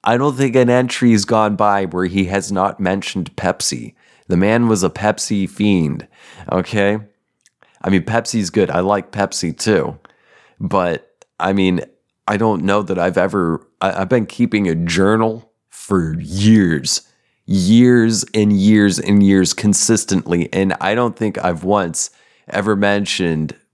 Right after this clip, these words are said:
Pepsi <laughs> or any, any hankering for soda, but I don't know, maybe if I go on a worldwide trip, which I would love to do.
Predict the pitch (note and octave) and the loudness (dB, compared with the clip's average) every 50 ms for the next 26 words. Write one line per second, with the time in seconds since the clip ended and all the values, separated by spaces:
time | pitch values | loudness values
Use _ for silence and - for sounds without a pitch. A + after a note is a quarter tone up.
0 | _ _ - - F2+ F#2 F#2+ - - - - D2 C#2 D2 E2 G#2 G#2+ C3 A2+ A2+ | _ _ -8 -4 -2 -2 -2 -4 -6 -8 -8 -8 -8 -6 -4 -2 0 0 0 -2
1 | A2 - - C3 A2 A#2 - - - C3+ B2 B2 - - C#3+ B2+ A#2 A#2 A#2+ A#2 | -4 -4 -4 -4 -4 -4 -4 -2 0 0 0 0 -2 -2 -2 0 0 0 -2 -2
2 | - - - - - - C3 A#2+ - G2+ G2 G#2+ A#2+ A#2 - A#2 A2+ G#2 G2 F#2 | -4 -6 -10 -18 -18 -16 -16 -10 -6 -4 -2 -2 -2 -2 -2 0 0 0 0 -2
3 | - - F#2+ - - - G#2 G#2+ G#2+ E2+ D#2+ D#2+ D2+ C2+ G2 F2 D#2+ - - - | -2 -4 -4 -2 0 2 2 2 2 0 -2 -4 -4 -2 0 0 0 -2 -4 -10
4 | _ _ _ _ _ _ _ _ _ - F#2 G2 G2 F#2+ G2 F#2+ F2 E2 E2+ E2+ | _ _ _ _ _ _ _ _ _ -4 -2 -2 0 0 0 0 0 0 2 0
5 | F2 F#2 F2+ G2 F#2 - - F#2+ F2+ F2 D#2+ F#2 F#2+ F#2+ F#2+ F#2 F2+ F2 E2+ D#2+ | 2 2 2 2 2 2 0 -2 -4 -2 0 0 2 2 2 0 0 -2 -2 0
6 | F#2 F#2+ F#2+ F2+ F2+ F#2 F#2 F2 F2+ E2+ - - - - G2+ F#2 D#2 - - - | 0 0 0 0 0 0 0 0 0 -2 -6 -8 -2 0 0 0 0 -2 -8 -20
7 | _ _ _ _ _ - F#2+ - F2 E2+ F2 F2+ E2+ F2+ F#2+ F#2+ F2 - - - | _ _ _ _ _ -10 -6 -2 -2 -2 0 -2 0 0 0 0 -2 -4 -6 -6
8 | F2+ F2 F#2+ F#2 E2 D#2 C#2+ - | -2 0 2 2 2 0 -2 -6